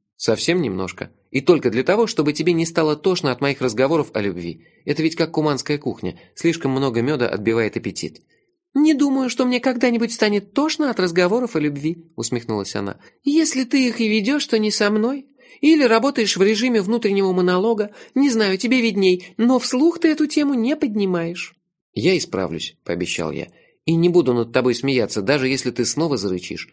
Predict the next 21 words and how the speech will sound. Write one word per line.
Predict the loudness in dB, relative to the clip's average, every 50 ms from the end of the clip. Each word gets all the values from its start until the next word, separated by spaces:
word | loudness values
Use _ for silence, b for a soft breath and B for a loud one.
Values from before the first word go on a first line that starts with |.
| b b b b
Хочешь, | -2 0 0 0 0 -2 -2
принесу | -4 -4 -4 -2 -2 -2 -2
какую-нибудь | -2 -2 -2 -2 -2 -2 -4 -6
страшную | -4 -2 -2 -2 -2 -2 -4 -4
клятву? | -4 -4 -4 -4 -6 -8 -12 -16 -16 _ _ _ _ _ _
А | -6 -4
теперь | -2 0 -2 0
сообщи | 0 0 0 0 0 0 0
мне | 0 0 0
своё | 0 0 0 0 0 0
арварохское | 0 0 0 2 0 0 -2 -4 -6 -6 -6
звание. | -4 -4 -6 -6 -6 -8 -10 -14 -16 _ _ _ _ -4
Ну, | -2 2
пожалуйста». | 2 2 2 0 -2 -4 -6 -10 -14 -16 -18 -20 _ _ _ _ _ _ _ _ _ _ _ _ _ _ _ 2
«Только | 2 2 2 4 4 4
не | 4 4
вздумай | 2 2 0 2 2 2 2
цитировать | 2 0 0 2 2 2 2 2 2 2
отрывки | 0 0 0 -2 -2 0 -2
сэра | 0 2 2 2 2
Мелифара», | 2 0 0 -2 0 0 -2 -2 -2 -4 -6